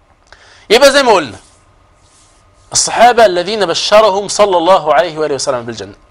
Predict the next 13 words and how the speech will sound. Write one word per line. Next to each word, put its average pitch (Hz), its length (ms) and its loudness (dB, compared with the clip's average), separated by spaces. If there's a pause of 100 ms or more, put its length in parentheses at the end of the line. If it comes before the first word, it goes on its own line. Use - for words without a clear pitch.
(100)
أولاً 240 360 2 (340)
سيدنا 170 380 0
عبد 143 200 0
الله 156 220 2
بن 143 120 -10
سلام، 165 380 -4 (1400)
ثانياً 170 520 -2 (560)
سيدنا 143 460 -4
ثابت 151 520 0
بن 123 140 -10
قيس 160 320 -2
بن 143 80 -14
شماس، 139 500 -10